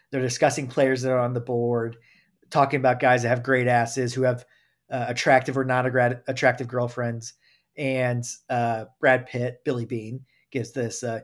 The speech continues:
"You guys are looking for Fabio." And one of the old scouts just goes, "Who's Fabio?" And that's where I wanna talk about two movies just quickly. We've talked about these before. One of the movies we dedicated a full episode to.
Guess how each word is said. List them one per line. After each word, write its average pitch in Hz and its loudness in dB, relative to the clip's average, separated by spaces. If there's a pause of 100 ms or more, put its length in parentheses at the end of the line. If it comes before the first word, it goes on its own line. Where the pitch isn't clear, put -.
(140)
"You - -14
guys 170 0
are 180 0
looking 170 -2
for 165 -4
Fabio." 139 0
And 113 -8
one 120 -2
of 120 -2
the 123 -4
old 123 -2
scouts 117 -6
just 123 -12
goes, 120 -6 (220)
"Who's 220 0
Fabio?" 156 0 (480)
And 147 -6
that's 247 4
where 185 4 (120)
I 160 8
wanna 175 2
talk 147 4
about 131 0
two 185 2
movies 151 0 (260)
just 320 -2
quickly. 151 2
We've 170 4
talked 170 6
about 151 0
these 139 -4
before. 127 -2
One 139 0
of 143 -4
the 123 -6
movies 123 -4
we 117 -4
dedicated 120 -2
a 117 -6
full 120 -6
episode 123 -6
to. 117 -10